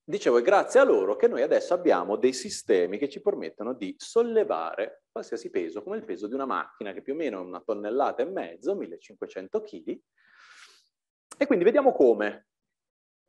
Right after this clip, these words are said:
giusto per vedere co-, cosa studierete se farete ingegneria civile e studierete idraulica. C'è una macchina posta su una superficie A uno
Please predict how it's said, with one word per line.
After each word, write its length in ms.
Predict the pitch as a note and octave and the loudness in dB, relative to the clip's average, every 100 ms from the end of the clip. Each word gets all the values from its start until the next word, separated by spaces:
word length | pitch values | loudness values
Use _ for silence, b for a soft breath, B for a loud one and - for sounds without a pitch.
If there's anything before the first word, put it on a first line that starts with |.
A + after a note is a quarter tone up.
| _ _ | _ _
giusto 220 | - C3+ | -8 -4
per 120 | C#3+ | -2
vedere 280 | A#2+ A#2 A2+ | -2 -2 -4
co-, 160 | - | -6
cosa 240 | - A#2+ A2 | -2 0 -2
studierete 720 | - A2 C#3+ F#3 G#2 E2 - | -6 -2 2 2 0 -2 -8
se 180 | - - | -10 -6
farete 300 | G2 F2+ E2+ | -4 -4 -6
ingegneria 400 | F2+ F#2 F2+ F2+ | -6 -4 -2 -4
civile 460 | E2+ F#2+ F2 F2+ _ _ _ _ _ _ _ _ _ _ _ - | -6 -12 -12 -14 _ _ _ _ _ _ _ _ _ _ _ -10
e 80 | G#2+ | -10
studierete 480 | - F#2 F#2 F2+ | -8 -12 -12 -12
idraulica. 600 | F2+ F2 E2 E2 - - _ _ _ _ _ _ _ _ _ _ _ | -14 -14 -14 -16 -20 -20 _ _ _ _ _ _ _ _ _ _ _
C'è 140 | - C4 | 2 4
una 100 | G#3+ | 4
macchina 400 | A3 A3+ C4 A#3 | 4 4 4 6
posta 300 | C3 - E3+ | 4 4 0
su 80 | D#3 | 0
una 120 | C3 | 0
superficie 540 | D3 F3 - A2+ C3+ | 0 -2 -2 -2 -2
A 160 | C3+ C3+ | 2 2
uno 640 | C#3 A#2 G#2+ A#2+ C3 _ | 2 0 -2 -2 -4 _